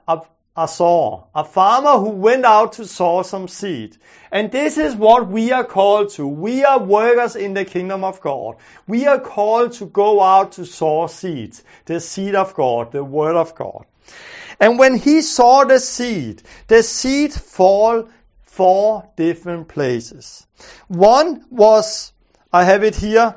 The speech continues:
fell along the path.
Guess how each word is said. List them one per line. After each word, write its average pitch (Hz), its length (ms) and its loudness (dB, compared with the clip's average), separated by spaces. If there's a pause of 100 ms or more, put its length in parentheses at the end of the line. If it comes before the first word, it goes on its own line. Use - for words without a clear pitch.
(140)
fell - 840 0 (1300)
along 196 520 4
the 202 100 0
path. 170 600 -2